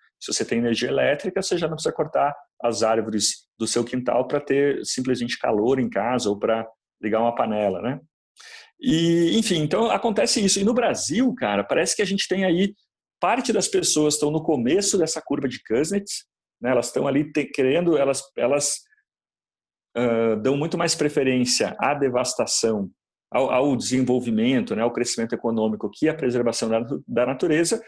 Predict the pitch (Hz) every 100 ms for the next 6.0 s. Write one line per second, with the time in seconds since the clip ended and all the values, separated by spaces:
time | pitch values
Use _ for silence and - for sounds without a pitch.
0 | - - - 226 240 220 214 208 208 -
1 | 175 160 151 - - 165 135 214 220 98
2 | - - _ _ - 117 123 120 120 135
3 | 139 - 107 131 - - - 90 - 113
4 | 113 101 95 - 113 98 101 98 104 107
5 | 92 113 143 120 98 104 110 98 113